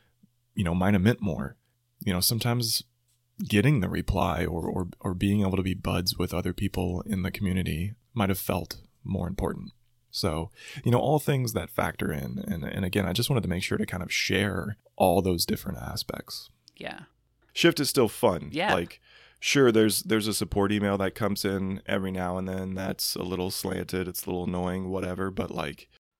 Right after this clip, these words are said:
Speaker 1: you know, at the end of the day, it's fun. And, and I think there's a lot of things that balance that. You know, it's the workload, which, which is more or less minimal out-, outside of the release cycles, like,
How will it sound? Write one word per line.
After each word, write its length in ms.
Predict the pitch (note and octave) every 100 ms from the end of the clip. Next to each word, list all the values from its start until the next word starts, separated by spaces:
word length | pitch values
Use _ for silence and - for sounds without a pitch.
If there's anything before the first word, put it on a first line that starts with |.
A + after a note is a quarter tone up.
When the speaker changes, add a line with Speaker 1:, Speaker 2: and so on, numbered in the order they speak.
| _ _ _ _
Speaker 1:
you 60 | -
know, 60 | B2+
at 60 |
the 80 | A#2+
end 80 | C3+
of 80 | A#2
the 60 |
day, 40 | A2
it's 140 | -
fun. 320 | - A2+ G#2+
And, 180 | G2 F#2+ -
and 420 | G#2 F#2+ F#2 G2 -
I 120 | -
think 140 | A#2 A2+
there's 120 | G2
a 60 |
lot 160 | F#2+ G2
of 100 | G2
things 260 | G#2+ G2 F2
that 200 | F2+ -
balance 460 | F2 G2 G2+ G2+
that. 340 | - F2 F2+ F#2+ -
You 100 | -
know, 140 | F2+ E2+
it's 120 | -
the 100 | F2+
workload, 800 | F2 F#2+ G2 G2 F2+ F#2 G2 F#2+
which, 400 | - E2+ - -
which 220 | F2 E2
is 260 | F2 E2+ - - _ _ -
more 260 | G#2+ F#2+
or 40 | G2
less 240 | F#2 F2+
minimal 460 | F2+ F2+ F2 F2+ G2+
out-, 200 | F#2 F2+ -
outside 360 | F#2+ - F2+
of 60 | F2+
the 100 | D#2+
release 280 | E2+ F2 -
cycles, 540 | F2 D#2+ F#2 G2+ -
like, 280 | E2+ E2